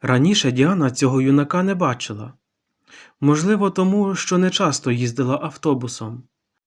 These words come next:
Але, придивившись уважніше, згадала, що колись вони уже зустрічалися. А вже ж,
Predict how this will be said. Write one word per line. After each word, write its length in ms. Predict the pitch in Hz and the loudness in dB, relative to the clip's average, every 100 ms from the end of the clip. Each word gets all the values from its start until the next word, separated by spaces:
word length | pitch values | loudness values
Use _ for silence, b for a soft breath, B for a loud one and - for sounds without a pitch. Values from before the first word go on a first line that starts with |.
| _ _ _ - | _ _ _ -2
Але, 240 | 131 127 | 2 2
придивившись 760 | 127 131 131 143 180 139 123 147 | 2 2 2 0 0 -4 -4 -4
уважніше, 720 | 127 180 147 127 - 110 113 _ B B B | -4 -4 -2 -4 -4 -10 -12 _ B B B
згадала, 720 | 135 117 143 151 202 131 107 - _ _ | -6 0 2 2 0 -2 -6 -12 _ _
що 260 | - 156 | -2 0
колись 400 | 151 170 196 208 | 2 2 0 -4
вони 300 | 131 127 123 | -2 0 2
уже 420 | 143 131 123 120 135 | 0 -2 -2 -4 -6
зустрічалися. 1000 | 127 127 - 147 - 127 117 110 - 117 - _ _ _ B B B B | -8 -8 -8 -6 -4 -2 -4 -10 -14 -16 -20 _ _ _ B B B B
А 80 | 180 | -2
вже 320 | 185 196 135 | 0 0 0
ж, 180 | - | -4